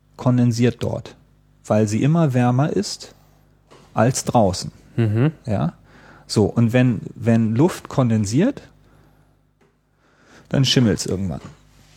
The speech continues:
Speaker 2: Mhm.
Speaker 1: Und deswegen ist es nicht gut. So, das heißt, man will sowieso immer sehr gute Werte erreichen in dem Bereich.
Speaker 2: Mhm.
Speaker 1: Und, ähm,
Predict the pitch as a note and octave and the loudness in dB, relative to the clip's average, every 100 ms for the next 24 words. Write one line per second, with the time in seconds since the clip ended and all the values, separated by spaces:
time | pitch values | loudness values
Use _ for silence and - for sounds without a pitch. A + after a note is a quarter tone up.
0 | - B2 B2+ G#2+ E2 F2 F3 C#3+ B2+ - | -8 -2 -2 -2 -6 -4 2 4 2 2
1 | C#3 C#3 D3+ D3 - D3 - B2 B2+ A2+ | 2 2 2 -2 -2 -2 0 0 0 -4
2 | - - - - - _ _ - C3 A#2 | -6 -10 -10 -20 -20 _ _ -8 -2 0
3 | A#2 B2 C3 D3 C3 C3 A#2+ B2+ A#2+ A#2+ | 0 0 0 2 0 2 0 0 2 2
4 | B2+ A#2 G#2 - - A2 G2+ G2 G2+ F#2+ | 2 2 0 -2 -2 0 0 -2 0 0
5 | F#2+ F2+ F#2 F2+ F2+ G2+ F#2+ F#2+ G2 G#2 | 0 0 -2 -2 -4 -2 -2 -2 -2 0
6 | B2 A#3+ - A#2 A2 C3+ F3+ - - _ | 0 0 -4 -4 0 0 -2 -6 -20 _
7 | - - - B2+ B2+ B2+ - C3+ B2+ B2 | -14 -10 -2 0 2 0 0 0 2 2
8 | B2 B2 | 0 -2